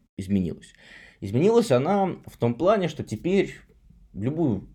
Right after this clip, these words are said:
информацию поверхностную, любую поверхностную, простую информацию можно найти в интернете. Мне больше нет необходимости получать какие-либо узкие, э, получать литературное образование для того, чтобы понимать, э,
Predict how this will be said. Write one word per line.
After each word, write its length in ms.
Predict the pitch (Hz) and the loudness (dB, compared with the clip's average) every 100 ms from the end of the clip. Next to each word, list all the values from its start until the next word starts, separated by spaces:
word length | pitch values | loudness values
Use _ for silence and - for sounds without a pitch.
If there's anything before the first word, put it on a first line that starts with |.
| - - | -14 -10
информацию 640 | - 92 95 175 - 135 | -4 -2 2 0 0 -2
поверхностную, 640 | - 135 - - - - - | 4 4 2 -2 -18 -18 -8
любую 240 | 98 143 | -4 -2
поверхностную, 640 | 139 117 113 - 87 - - | 2 4 4 2 -12 -14 -4
простую 420 | 98 - 110 92 | -2 -2 -4 -4
информацию 540 | - 101 175 226 - | -4 0 0 0 -2
можно 340 | 117 180 139 117 | 0 0 0 -2
найти 540 | 90 95 - 101 107 | -2 -6 -10 -10 -10
в 120 | 110 | -8
интернете. 540 | 98 98 95 - - - - - - - _ | -8 -6 -6 -6 -12 -20 -20 -20 -20 -20 _
Мне 240 | - 120 220 | -2 2 4
больше 320 | 165 190 156 | 6 4 4
нет 160 | 180 143 | 0 2
необходимости 1040 | 107 117 104 180 185 170 - 101 85 - _ | 0 2 2 2 0 -2 -4 -4 -4 -10 _
получать 380 | 87 92 151 156 | -8 -2 -2 -2
какие-либо 500 | 104 113 113 110 92 | -4 -6 -2 -2 -4
узкие, 600 | - 127 - - 92 - - - - | -6 -6 -8 -8 -10 -10 -16 -20 -10
э, 260 | - 190 180 131 | -2 0 0 -2
получать 300 | 110 107 131 | -2 0 -2
литературное 480 | 110 110 117 113 101 | 0 0 0 0 -2
образование 680 | 87 95 101 127 220 190 107 | 0 2 2 4 2 2 0
для 140 | 98 | -2
того, 320 | 95 110 147 | -2 -2 0
чтобы 580 | 160 - 143 117 95 87 - - | -4 -2 -2 0 0 -2 -10 -2
понимать, 720 | 135 113 98 104 110 101 - - - | 2 2 2 0 -2 -4 -12 -20 -16
э, 240 | - - | -12 -12